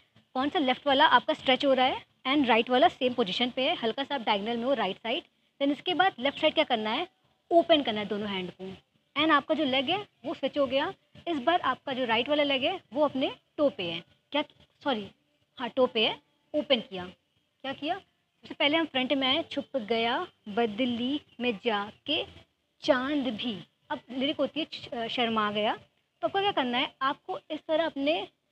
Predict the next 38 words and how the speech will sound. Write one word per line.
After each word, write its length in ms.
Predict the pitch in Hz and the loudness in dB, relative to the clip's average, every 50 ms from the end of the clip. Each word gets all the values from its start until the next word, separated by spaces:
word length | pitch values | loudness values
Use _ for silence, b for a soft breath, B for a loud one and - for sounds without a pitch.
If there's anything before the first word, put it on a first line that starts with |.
| _ _ _ _ | _ _ _ _
hand 320 | - 262 247 247 262 285 269 | -4 0 2 2 2 2 2
को 100 | - 320 | 0 0
left, 440 | 240 240 254 240 226 233 - - 240 | 0 0 0 0 0 0 0 -2 -2
left 240 | 247 269 - - | -2 -2 0 2
वाले 140 | 311 302 311 | 4 4 4
hand 260 | 311 285 254 254 254 | 4 4 2 0 0
को 80 | 247 294 | -2 0
नीचे 260 | 262 233 214 - 240 | 0 0 0 2 2
रखना 260 | 240 254 - 254 247 | 0 2 0 -2 -2
है, 200 | 247 269 339 339 | -2 -4 -4 -2
right 220 | 247 240 214 208 220 | 0 0 0 2 2
वाले 160 | 226 226 233 | 0 0 0
hand 240 | 233 226 220 220 214 | 0 -2 -2 -4 -4
के, 160 | - 320 381 - _ _ _ _ _ - | -6 -8 -8 -8 _ _ _ _ _ -2
Right 180 | 247 254 269 | -2 0 2
वाला 160 | 311 311 311 294 | 2 2 2 2
hand 180 | 302 311 208 | 0 0 0
आपके 200 | 294 - _ 302 - _ | -2 -4 _ -12 -10 _
chin 180 | - 247 247 262 | 0 0 0 0
पे 180 | - - 269 | 0 2 2
है 140 | 285 339 349 - _ 294 | 2 2 0 -4 _ -2
and 120 | 285 311 | 0 0
आपको 180 | 311 - - - | -2 -2 -6 -14
sit 300 | - _ - 269 - - | -12 _ -4 -4 -4 -4
होना 160 | 175 170 170 | -8 -8 -8
है, 160 | 175 175 175 - _ _ _ _ _ _ | -10 -10 -12 -16 _ _ _ _ _ _
कैसे, 260 | 262 254 247 - 370 | -4 -4 -4 -4 -4
वन, 360 | 349 262 208 214 220 196 170 165 - _ _ _ _ _ _ _ _ _ | -4 -2 0 0 -2 -2 -2 -8 -14 _ _ _ _ _ _ _ _ _
आपका 240 | - 254 - - 302 | -4 -4 -2 -2 -4
जो 220 | 254 302 311 311 311 | -4 -2 -4 -2 -4
लेफ्ट 380 | 269 226 226 262 254 - _ | -4 -2 -4 -4 -4 -4 _
वाला 140 | 294 269 277 | -2 0 0
लेग 240 | 262 262 254 226 262 | 0 -2 -2 -2 -4
है 140 | 320 370 - - _ _ _ 196 | -6 -6 -8 -12 _ _ _ -4
वो 200 | 220 269 269 269 - - | -2 -2 -2 -2 -2 -4
नी 200 | 220 220 247 277 | -4 -2 -2 -2
पे 180 | 247 - 277 277 | -2 -2 -4 -4
है, 160 | 277 349 359 | -4 -4 -8